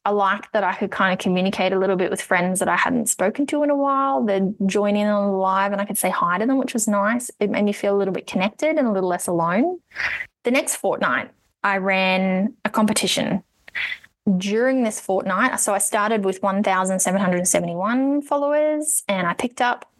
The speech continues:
seven new followers. <sighs> Ah. Now, I, I guarantee that those seven new followers were not from running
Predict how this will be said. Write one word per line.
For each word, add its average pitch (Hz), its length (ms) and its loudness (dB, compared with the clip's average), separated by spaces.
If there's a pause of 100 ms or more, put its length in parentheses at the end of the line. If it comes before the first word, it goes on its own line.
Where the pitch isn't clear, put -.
(100)
seven 196 760 2
new 190 220 0
followers. 175 600 0
<sighs> - 60 -18 (800)
Ah. 185 520 -2 (3250)
Now, 202 380 2
I, 220 160 -4 (200)
I 214 80 0
guarantee 202 580 0
that 196 140 -2
those 190 200 2
seven 190 360 0
new 185 120 0
followers 190 480 0
were 196 120 0
not 190 360 0
from 190 240 0
running 190 480 0